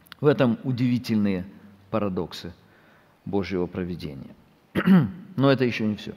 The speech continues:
Есть еще третья сцена здесь. Третья сцена не менее важная. То, что пережил Иосиф, очень сильно напоминает нам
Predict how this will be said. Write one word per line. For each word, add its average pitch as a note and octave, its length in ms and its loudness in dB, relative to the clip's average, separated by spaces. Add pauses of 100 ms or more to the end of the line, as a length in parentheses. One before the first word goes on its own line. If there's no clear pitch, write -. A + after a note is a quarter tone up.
(1200)
Есть G#2 220 -2
еще G2+ 220 -6
третья F2+ 440 -6
сцена C#2 340 -14 (140)
здесь. - 280 -20 (1040)
Третья C#3 380 6
сцена B2 500 4 (680)
не G#2 180 2
менее G#2+ 340 4
важная. D#2+ 400 -10 (1000)
То, F#3+ 120 6
что F3+ 220 4
пережил B2+ 720 4
Иосиф, A2+ 540 0 (1120)
очень F3 400 6
сильно C3 480 2
напоминает G2 760 2
нам C2+ 160 -10